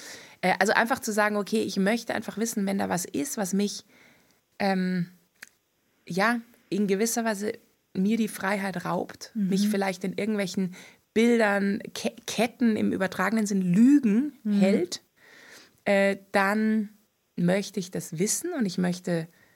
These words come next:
Speaker 1: das auflösen, wenn's irgendwie geht, mit Gottes Hilfe.
Speaker 2: Mhm.
Speaker 1: Und so war dann der Weg wirklich durch, also ein Prozess. Und wie gesagt, der ist nie vorbei, aber, aber ich hab schon das Gefühl, dass, ähm, dass ich da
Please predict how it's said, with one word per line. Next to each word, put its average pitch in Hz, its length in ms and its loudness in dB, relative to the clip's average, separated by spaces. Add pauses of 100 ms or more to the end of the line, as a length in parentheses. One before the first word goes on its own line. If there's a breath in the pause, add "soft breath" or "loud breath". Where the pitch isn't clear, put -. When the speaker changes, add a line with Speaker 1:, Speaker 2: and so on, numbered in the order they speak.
(120 soft breath)
Speaker 1:
das - 220 -4
auflösen, 175 480 -4
wenn's - 180 -6
irgendwie 170 260 -6
geht, - 300 -8
mit - 160 -6
Gottes - 320 -8
Hilfe. 175 400 -8 (160)
Speaker 2:
Mhm. 196 480 2
Speaker 1:
Und 180 280 2
so 185 300 0
war 185 220 -2
dann 180 200 0
der 170 200 -2
Weg 190 240 -2
wirklich 185 280 -6
durch, 180 280 -4
also 175 160 -4
ein 170 80 -2
Prozess. 208 360 -2
Und 170 160 -6
wie 175 60 -4
gesagt, 180 300 -2
der - 80 -4
ist - 100 -8
nie 190 140 0
vorbei, 165 460 -2
aber, 170 200 0 (560 loud breath)
aber 175 200 0
ich 175 120 -2
hab 180 100 -4
schon 185 180 0
das 185 140 -2
Gefühl, 190 260 -2
dass, 180 220 -4 (120)
ähm, 170 380 0 (680)
dass 160 180 -6
ich 160 160 -6
da 156 240 -6